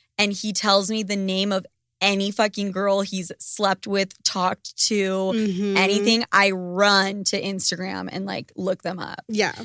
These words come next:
Speaker 1: Guys do this too, okay?
Speaker 2: Oof, cat's out of the bag.
Speaker 1: Cat is out of the bag. I actually had this happen where is I posted something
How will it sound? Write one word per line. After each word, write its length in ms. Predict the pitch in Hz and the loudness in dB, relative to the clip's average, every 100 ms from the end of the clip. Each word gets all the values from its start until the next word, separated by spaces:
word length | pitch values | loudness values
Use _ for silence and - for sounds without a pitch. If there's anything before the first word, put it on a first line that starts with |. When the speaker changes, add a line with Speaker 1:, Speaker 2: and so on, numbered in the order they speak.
| - _ _ _ 180 | -16 _ _ _ -6
Speaker 1:
Guys 420 | 226 233 294 277 | 2 4 4 2
do 180 | 262 254 | 0 2
this 220 | 247 240 | 2 0
too, 520 | - - 196 175 180 - _ _ - | -2 -2 -2 -2 -8 -12 _ _ -4
okay? 280 | 247 277 339 _ | 0 0 -2 _
Speaker 2:
Oof, 420 | 202 202 185 - - | -2 -2 -2 -8 -8
cat's 300 | 208 196 220 | -4 -2 -2
out 100 | 220 | -2
of 60 | |
the 60 | 220 | -2
bag. 800 | 220 233 233 226 220 220 262 - | 0 2 4 4 2 0 -4 -6
Speaker 1:
Cat 380 | - 226 226 247 | -4 2 2 2
is 100 | - | 0
out 180 | 202 220 | 2 2
of 60 | 220 | 0
the 60 | |
bag. 360 | 202 190 208 233 202 | 0 4 4 4 4
I 180 | 208 - | 4 4
actually 520 | 185 190 - 240 240 | 4 4 2 2 2
had 280 | 240 196 196 | 2 0 0
this 160 | 208 - | -2 -2
happen 720 | 180 190 - 226 240 247 262 - - _ - | -2 -2 0 2 2 2 0 -4 -20 _ -8
where 680 | 185 214 208 208 196 190 - - | 0 2 4 4 2 0 -2 -4
is 200 | 214 - - | -4 -2 4
I 180 | 202 233 | 4 6
posted 420 | 277 262 277 233 | 4 4 2 0
something 680 | 226 208 208 220 208 208 | 2 2 2 2 4 2